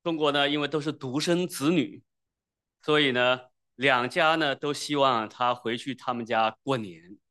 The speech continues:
这个孩子呢，就很困难。很困难的点在哪里呢？我到底去哪一家？你去这家，不去那一家，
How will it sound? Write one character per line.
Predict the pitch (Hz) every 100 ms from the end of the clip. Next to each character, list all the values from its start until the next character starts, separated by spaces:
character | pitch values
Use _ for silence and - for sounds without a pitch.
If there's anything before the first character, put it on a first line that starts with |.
| _ _ _ _ -
这 | 156
个 |
孩 | 147 123 120 160
子 | 170
呢， | 151 135 139 - _ _ -
就 | 160
很 | 147 135 117
困 | - 240 208
难。 | 127 92 - _ _ _ _ _ -
很 | 156
困 | - 202
难 | 190 170
的 |
点 | 165 - 135 117
在 | 147
哪 | 127 135
里 | 127
呢？ | 110 123 - _ _ _ _ _ -
我 | 156
到 | 208 190
底 | 147
去 | 131 190
哪 | 170 123 131
一 | 131
家？ | 160 147 147 - _ _ _ _ _ _ _ _ -
你 | 151
去 | 151 190
这 | 247 196
家， | 202 196
不 | 196 185
去 | 190
那 | 180 175
一 | 143
家， | 123 143 139 139